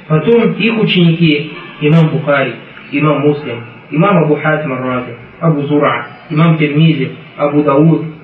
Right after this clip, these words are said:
имам Насаи и так далее до сегодняшних дней.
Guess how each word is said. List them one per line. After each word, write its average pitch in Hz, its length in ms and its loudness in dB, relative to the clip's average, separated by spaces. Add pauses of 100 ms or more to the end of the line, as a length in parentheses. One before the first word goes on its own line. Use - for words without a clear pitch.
имам 151 260 2
Насаи 151 640 0
и 220 100 -2
так 160 220 -2
далее 165 260 2
до 151 160 0
сегодняшних 139 520 -4
дней. 143 320 -4